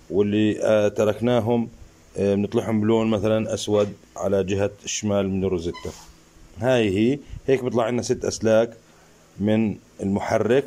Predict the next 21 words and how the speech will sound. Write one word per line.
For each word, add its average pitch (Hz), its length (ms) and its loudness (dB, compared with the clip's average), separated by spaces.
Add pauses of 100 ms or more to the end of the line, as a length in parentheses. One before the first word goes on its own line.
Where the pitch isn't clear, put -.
(140)
وبس 123 280 -4
نوصل 120 220 0
إن 110 60 -2
شاء 110 160 0
الله 107 220 2
للروزيتا 95 1500 0 (300)
بنورجيكم 98 640 -2
كيف 101 200 0
توصيلة 95 420 -4
الدلتا 90 400 -4
عليها. 87 380 -4 (840)
الآن 120 280 2
بدي 120 400 2
أنا 107 440 -2
ألحم 113 280 -2
الأسلاك 110 600 -2
و-، 104 300 -6 (1800)
وأجهز 113 640 0
للتربيط 101 800 0 (300)
وبرجع 92 340 -2
لكم. 85 200 -14